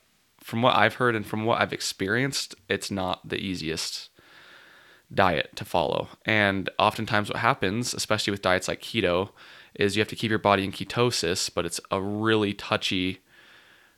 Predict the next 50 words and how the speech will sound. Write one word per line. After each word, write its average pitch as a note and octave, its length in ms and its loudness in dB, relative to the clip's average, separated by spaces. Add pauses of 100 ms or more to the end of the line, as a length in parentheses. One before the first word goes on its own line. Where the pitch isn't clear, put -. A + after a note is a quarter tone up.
(300)
process. G#2 840 2
And G#2 140 -2
so G2+ 100 0
if - 120 -4
you D#2+ 60 -6
eat G#2+ 120 -2
one G#2 240 0
thing F#2+ 260 -2
wrong, A#2 320 2
it - 120 -8
can F2+ 80 -10
throw F#2+ 160 0
your F#2+ 80 2
body F2+ 240 0
out F2 100 -2
of - 80 -10
ketosis, C3 680 0
and F#2 100 -6
then E2+ 160 -6
you're E2 100 -6
gaining, F2 520 -6
you're F#2 200 -2
not F#2 200 0
losing F2 300 -4
weight A2+ 180 2
as - 100 -4
fast - 240 -2
as F#2+ 80 -10
you F#2+ 100 -2
were F#2+ 200 -2
and F2 180 -10
as - 80 -18
fast - 200 -10
as - 40 -14
you F2 60 -8
wanted. G2 400 -4 (560)
And G2+ 140 -2
so - 80 0
you F#2 120 2
just - 160 -6
give E2+ 140 -4
up. - 220 -4 (340)
It's - 80 -10
like, G#2 120 -2
"Well, B2 180 6
I A2 60 6
failed, F2 360 -2
so E2 140 -2
it's D#2+ 120 -4
over." B1+ 300 -6